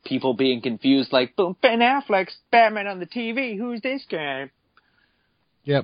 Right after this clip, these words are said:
Speaker 2: well, but see, again, we're down to the point where I don't think producers feel that the viewing audience is as stupid as they used to think we were either.
Speaker 1: Yeah.
Speaker 2: Um, there was, you know, when there were multiple Star Trek T V series at the same time, they, they would have rules like,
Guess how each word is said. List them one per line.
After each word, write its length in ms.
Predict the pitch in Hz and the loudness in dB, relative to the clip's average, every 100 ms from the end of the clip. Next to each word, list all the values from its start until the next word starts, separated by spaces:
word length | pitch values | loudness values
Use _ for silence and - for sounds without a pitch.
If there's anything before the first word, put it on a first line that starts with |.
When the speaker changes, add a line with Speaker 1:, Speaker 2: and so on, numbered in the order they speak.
| 147 | 2
Speaker 2:
well, 160 | 196 | 0
but 220 | 170 190 | 4 2
see, 240 | 143 170 160 | 2 0 0
again, 320 | 135 156 123 | 0 -2 -2
we're 100 | 135 | -2
down 240 | 147 147 | -2 -2
to 80 | 135 | -2
the 80 | 110 | -4
point 300 | - 101 85 | -4 -8 -6
where 340 | 95 90 85 82 | -4 -2 -4 -4
I 120 | 87 113 | -4 0
don't 240 | 131 92 - | -2 -2 -10
think 260 | 127 107 101 _ | -6 -6 -8 _
producers 800 | 101 95 101 - 95 90 - - _ _ - | -8 -6 -6 -4 -4 -4 -6 -10 _ _ -10
feel 300 | 113 104 98 | -4 -2 -2
that 300 | 90 90 87 | -4 -6 -6
the 200 | 87 87 67 80 | -8 -10 -10 -8
viewing 320 | 104 101 90 | -8 -6 -8
audience 420 | 76 85 82 82 | -8 -8 -10 -10
is 120 | 71 69 | -10 -8
as 80 | 76 - - | -4 -2 -2
stupid 320 | 92 85 73 | -4 -6 -8
as 80 | 69 | -10
they 80 | |
used 220 | 71 80 - | -10 -8 -10
to 80 | - | -10
think 160 | 90 98 | -8 -8
we 80 | 78 | -8
were 300 | 71 67 67 | -8 -8 -8
either. 240 | 55 50 | -10 -8
Speaker 1:
Yeah. 340 | 208 180 92 67 _ _ _ _ _ _ _ | 0 2 2 -4 _ _ _ _ _ _ _
Speaker 2:
Um, 320 | 92 90 82 | -2 -2 2
there 140 | 131 151 | 4 4
was, 160 | 147 | 4
you 140 | 127 156 | 0 0
know, 80 | |
when 120 | 131 127 | 2 0
there 120 | 127 | 2
were 100 | 113 | 2
multiple 380 | 117 120 101 98 | 0 -2 -4 -6
Star 260 | - 104 | -2 -2
Trek 240 | 98 98 - | 0 -4 -4
T 140 | 98 | -8
V 160 | 90 87 | -4 -2
series 340 | 98 90 85 | -2 -2 -4
at 100 | 80 | -8
the 80 | 78 | -6
same 220 | 104 95 | -4 -4
time, 400 | 98 92 87 82 | -4 -4 -4 -6
they, 180 | 82 85 | -6 -6
they 200 | 69 101 | -4 -4
would 80 | 95 | 0
have 240 | 90 87 | -2 -2
rules 320 | 107 104 98 | -2 0 -2
like, 240 | 82 73 | -2 -4